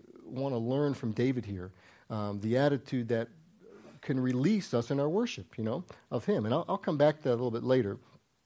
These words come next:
um, as we, as I conclude and summarize. But I wanna move on to the next,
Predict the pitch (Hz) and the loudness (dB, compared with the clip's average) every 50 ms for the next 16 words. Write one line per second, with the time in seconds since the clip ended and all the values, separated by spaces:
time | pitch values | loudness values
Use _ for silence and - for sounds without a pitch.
0 | _ _ _ _ _ _ _ _ _ _ _ _ _ - - 120 113 110 107 104 | _ _ _ _ _ _ _ _ _ _ _ _ _ -6 -2 -2 0 0 -2 -2
1 | 110 117 - _ - - _ _ _ _ _ _ _ _ _ _ _ _ - 139 | -6 -10 -14 _ -20 -20 _ _ _ _ _ _ _ _ _ _ _ _ -6 -6
2 | 120 107 110 110 110 - - 110 104 113 107 104 107 - 120 104 - - 127 123 | -4 -2 -2 -4 -4 -4 -4 -4 -2 -2 -4 -4 -4 -6 -8 -8 -6 -6 -4 -4
3 | 113 98 - - 143 160 143 104 92 95 98 98 - - - - - - - - | -4 -4 -4 -2 -2 0 0 -2 -2 -4 -6 -8 -10 -14 -20 -20 -20 -20 -20 -14
4 | _ - 147 170 170 165 170 151 165 156 156 - - 131 120 120 123 139 139 139 | _ 0 2 2 4 4 4 4 4 4 4 2 2 0 2 2 4 2 2 0
5 | - - - | -4 -12 -20